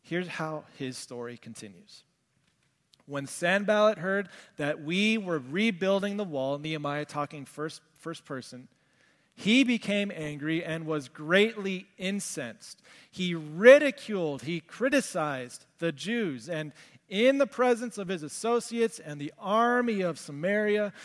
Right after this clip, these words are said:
so he's gathering people together. He says, "You guys need to hear me out. I've got something on my heart I just need to tell you. I'm angry, I'm upset, I need to ridicule these people." So he gathers all these leaders from, from around the area.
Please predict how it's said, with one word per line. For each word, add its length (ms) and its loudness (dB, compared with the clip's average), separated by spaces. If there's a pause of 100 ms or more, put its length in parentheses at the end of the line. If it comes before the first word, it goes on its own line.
(160)
so 120 -10
he's 160 -4
gathering 560 6
people 320 -4
together. 500 2
He 180 -6
says, 340 -6
"You 60 -4
guys 220 2
need 140 -6
to 100 -2
hear 280 0
me 160 0
out. 220 2
I've 160 -4
got 180 -4
something 380 -2
on 120 2
my 140 0
heart 320 2
I 140 -2
just 180 -4
need 220 -4
to 60 -2
tell 260 2
you. 200 -4 (340)
I'm 220 -8 (120)
angry, 580 2
I'm 300 -6
upset, 600 0 (380)
I 120 -4
need 220 -4
to 120 -8
ridicule 680 4
these 200 -4
people." 380 -6
So 140 -8
he 160 -4
gathers 580 4
all 280 0
these 220 -4
leaders 840 -2
from, 240 -8
from 260 -8
around 220 2
the 100 -2
area. 480 0